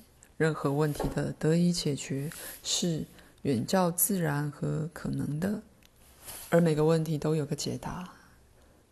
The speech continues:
死亡并非解答，以一个非常基本的方式，它是个结束。不论你可能觉得多沮丧，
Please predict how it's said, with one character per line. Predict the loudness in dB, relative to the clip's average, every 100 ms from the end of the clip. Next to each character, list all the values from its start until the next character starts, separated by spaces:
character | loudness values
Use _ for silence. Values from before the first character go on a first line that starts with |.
| -4
死 | -2 0
亡 | 0 0 -2 -4 0
并 | 0 0
非 | 0 0 0 -4
解 | -6 -6 -10
答， | -14 -14 -20 -20 _ _ _ _ _ _ _ _ _
以 | -4 -2
一 | -2
个 | 0
非 | 0
常 | 0 -2
基 | -2 -4
本 | -4
的 | -4
方 | -4 -2
式， | -2 -4 -6 -12 -20 -20 -14 -4
它 | 0
是 | 0
个 | 0 -4 -6 -6
结 | -4 -2 -4
束。 | -4 -6 -10 -12 -20 -20 _ -20 -20 -20 -20 -20 -20 -20 -20 -20 -20 -4
不 | 2
论 | 4 4 0
你 | 0
可 | 0
能 | 0 0
觉 | 2 4
得 | 4
多 | 4 2 2
沮 | -2 -2
丧， | 0 0 -4